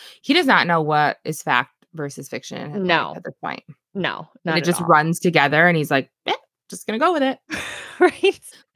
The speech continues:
Speaker 1: Like, who cares? <laughs>
Speaker 2: He also says that he talked to Schwartz about it, but Schwartz doesn't care. So then, like, leave it the fuck alone. Like, if Schwartz doesn't
Speaker 1: And
Speaker 2: care, why do you care?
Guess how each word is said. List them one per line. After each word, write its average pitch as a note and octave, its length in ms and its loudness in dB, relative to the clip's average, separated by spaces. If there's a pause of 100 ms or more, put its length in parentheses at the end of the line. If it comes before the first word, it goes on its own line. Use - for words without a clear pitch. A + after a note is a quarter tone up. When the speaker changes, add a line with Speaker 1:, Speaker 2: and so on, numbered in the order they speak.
(100)
Speaker 1:
Like, F#3+ 360 0 (600)
who A3 160 -2
cares? C4 600 2
<laughs> G3 60 -2 (540)
Speaker 2:
He B3 200 0
also B3 380 2
says F#3 360 2
that F3+ 200 2
he F#3+ 120 0
talked G3+ 280 0
to F#3 80 -4
Schwartz A3+ 300 -4
about D3+ 220 4
it, D#3 140 -2
but - 120 -4
Schwartz F3+ 460 -2
doesn't F3 320 0
care. D#3+ 460 -4 (400)
So B3+ 240 -2
then, C4 200 0
like, B3+ 160 -2
leave C4 200 0
it D4 80 -2
the C#4 100 0
fuck C#4 200 0
alone. A3+ 580 2 (480)
Like, B3 100 0
if D4 140 -2
Schwartz D4+ 340 2
doesn't F#4 180 0
Speaker 1:
And F3+ 160 -2
Speaker 2:
care, C#4 200 0
why C#4 240 4
do E4 80 -2
you G4 160 0
care? C#3+ 480 -6